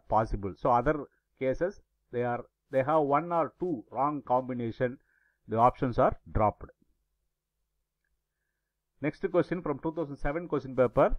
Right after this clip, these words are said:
The stroke and bore of a four stroke spark ignition engine are two fifty millimeter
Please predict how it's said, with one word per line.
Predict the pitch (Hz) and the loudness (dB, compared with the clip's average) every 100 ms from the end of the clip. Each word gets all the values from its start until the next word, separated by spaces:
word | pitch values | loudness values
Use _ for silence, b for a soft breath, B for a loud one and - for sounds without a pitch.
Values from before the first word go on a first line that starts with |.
| - - | -6 -8
The | 120 | -4
stroke | - 185 208 | 4 6 6
and | 185 156 117 | 4 2 6
bore | 160 165 - | 8 8 6
of | 123 127 | 2 2
a | 131 | 0
four | - 151 165 | 0 0 0
stroke | - 160 - | 2 0 0
spark | - 135 139 143 | 2 2 2 -2
ignition | 127 123 - | -6 -6 -6
engine | 120 117 175 247 | -6 -4 -4 -4
are | 113 110 - | -4 -4 -4
two | 170 - | -6 -6
fifty | 135 131 | -8 -6
millimeter | 120 123 135 120 127 214 | -4 -4 -2 0 2 2